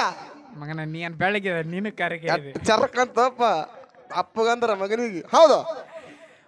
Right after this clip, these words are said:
Speaker 1: ಮುದೋಳ್ನಂತ ಊರಿಗೆ ಹೋಗಿ ಒಂದ್ ನಾಯಿ ತಗೊಂಬರ್ತಿ.
Speaker 2: ತಂದಿರ್ತೇವಲ್ರಿಪ್ಪ ಅದಕ್ಕ.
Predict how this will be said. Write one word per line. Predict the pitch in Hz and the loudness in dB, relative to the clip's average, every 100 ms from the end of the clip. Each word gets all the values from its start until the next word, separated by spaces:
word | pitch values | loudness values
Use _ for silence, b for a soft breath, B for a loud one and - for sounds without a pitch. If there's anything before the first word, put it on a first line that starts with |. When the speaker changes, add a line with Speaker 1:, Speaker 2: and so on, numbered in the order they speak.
| - | -8
Speaker 1:
ಮುದೋಳ್ನಂತ | 240 254 302 294 294 294 | -4 2 2 2 0 0
ಊರಿಗೆ | 269 277 285 | 2 2 2
ಹೋಗಿ | 277 277 | 2 0
ಒಂದ್ | 277 277 269 254 | 0 -2 2 2
ನಾಯಿ | 240 226 240 269 | 2 2 2 2
ತಗೊಂಬರ್ತಿ. | 269 254 247 233 220 170 139 - | 0 0 2 2 0 -4 -2 2
Speaker 2:
ತಂದಿರ್ತೇವಲ್ರಿಪ್ಪ | 240 285 294 294 294 285 285 | 4 4 4 4 4 4 2
ಅದಕ್ಕ. | 294 277 | 2 2